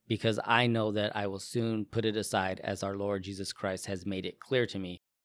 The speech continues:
Um, and I will make every effort to see that after my departure, you will always be able to remember these things." So it's almost, here's the important stuff,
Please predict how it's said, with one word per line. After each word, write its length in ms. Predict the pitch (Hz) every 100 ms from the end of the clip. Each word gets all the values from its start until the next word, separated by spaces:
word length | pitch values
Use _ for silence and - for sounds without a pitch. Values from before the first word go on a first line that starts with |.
| _ _ -
Um, 300 | 104 98 95
and 100 | 107
I 80 | 113
will 80 | 110
make 240 | 107 - -
every 280 | 147 156
effort 240 | 127 - 107
to 80 | 107
see 200 | - 110
that 140 | 101 107
after 260 | 101 -
my 160 | 107 98
departure, 640 | 98 - 107 98 101 95
you 220 | 95 104
will 200 | 98 101 -
always 420 | 104 104 104 95
be 180 | 104 95
able 180 | 95 92
to 120 | 101
remember 340 | 92 92 87
these 240 | 87 87 -
things." 300 | 92 85 82
So 160 | 90 90
it's 160 | 85
almost, 460 | - 104 98 90 - _ _ _ _ _ _ _ _ _ _
here's 260 | - 151 117
the 120 | 127
important 320 | 110 117 98
stuff, 340 | - 87 80